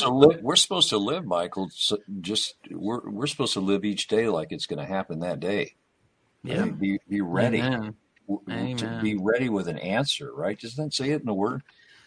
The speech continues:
Speaker 1: If
Speaker 3: Yeah.
Speaker 1: someone
Speaker 3: Yeah.
Speaker 1: asks us why we have the hope,
Speaker 3: Yeah.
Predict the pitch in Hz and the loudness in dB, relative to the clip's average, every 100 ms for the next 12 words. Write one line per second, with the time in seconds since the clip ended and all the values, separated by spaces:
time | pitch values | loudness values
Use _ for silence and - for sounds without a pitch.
0 | _ - 117 123 123 107 110 131 - 117 | _ 0 4 4 4 4 4 4 2 -4
1 | 127 - 98 110 120 113 113 95 95 95 | -6 -2 2 2 2 0 -2 -2 -2 -2
2 | 110 _ _ _ _ _ _ _ _ _ | -2 _ _ _ _ _ _ _ _ _
3 | - 113 | -6 -4